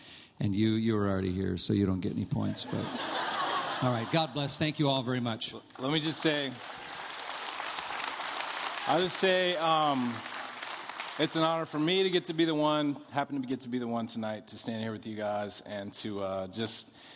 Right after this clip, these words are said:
Speaker 2: to serve with all of you. Um, just love you so much, appreciate you so much. And I just wanna say, I kinda feel like a part of the Kacharis family, partly 'cause that's kinda how you guys roll with a lot of people,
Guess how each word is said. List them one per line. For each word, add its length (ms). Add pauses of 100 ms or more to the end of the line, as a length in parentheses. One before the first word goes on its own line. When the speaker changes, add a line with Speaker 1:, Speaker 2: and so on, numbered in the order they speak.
(100)
Speaker 2:
to 100
serve 360
with 160 (100)
all 260
of 120
you. 300 (220)
Um, 520 (160)
just 180
love 200
you 60
so 140
much, 240
appreciate 440
you 100
so 180
much. 280
And 100
I 40
just 140
wanna 120
say, 320 (520)
I 80
kinda 220
feel 280
like 180
a 40
part 200
of 40
the 60
Kacharis 500
family, 540 (840)
partly 280
'cause 160
that's 140
kinda 220
how 100
you 160
guys 240
roll 280
with 140
a 60
lot 160
of 80
people, 420